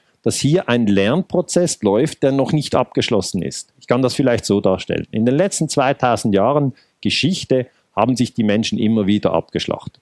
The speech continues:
Es ist leider so. Also auch bevor es die uno gab, die Leute haben sich abgeschlachtet.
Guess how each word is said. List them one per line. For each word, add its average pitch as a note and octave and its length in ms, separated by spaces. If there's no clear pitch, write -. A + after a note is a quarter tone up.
Es G2 140
ist - 280
leider D2+ 260
so. - 160
Also F2 160
auch F2+ 140
bevor B2+ 360
es C3 100
die B2+ 100
uno B2 240
gab, G#2+ 360
die G#2 60
Leute G2+ 260
haben F#2 140
sich D#2+ 180
abgeschlachtet. - 640